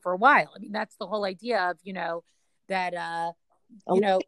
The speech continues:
Speaker 1: right, that they, there was more machlokas with them and not, you know, not as much machlokas, um, later on. But, I mean, you know, usually they're looked at as sort of,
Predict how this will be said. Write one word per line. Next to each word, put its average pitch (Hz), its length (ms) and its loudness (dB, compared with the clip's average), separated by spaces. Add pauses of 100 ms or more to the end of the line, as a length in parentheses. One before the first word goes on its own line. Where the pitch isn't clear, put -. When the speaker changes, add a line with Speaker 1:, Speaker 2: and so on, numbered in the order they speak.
(120)
Speaker 1:
right, 208 280 4
that 190 180 -2
they, 180 240 -4
there 185 200 -2
was 185 140 -12
more 185 180 -6
machlokas 190 600 -8
with 185 160 -8
them 220 380 0
and 165 120 -12
not, 185 280 -6 (420)
you 196 120 -4
know, 175 360 0 (280)
not 190 300 -4
as 196 140 -6
much 190 220 -6
machlokas, 180 680 -2 (500)
um, 175 420 -2
later 180 340 -4
on. 202 360 -4
But, 190 220 -2
I 208 80 -4
mean, 208 280 -6 (420)
you 214 140 -2
know, 202 320 4 (160)
usually 247 800 -4
they're 202 160 0
looked 220 300 -4
at 190 180 4
as 180 180 -6
sort 208 200 -2
of, 185 260 2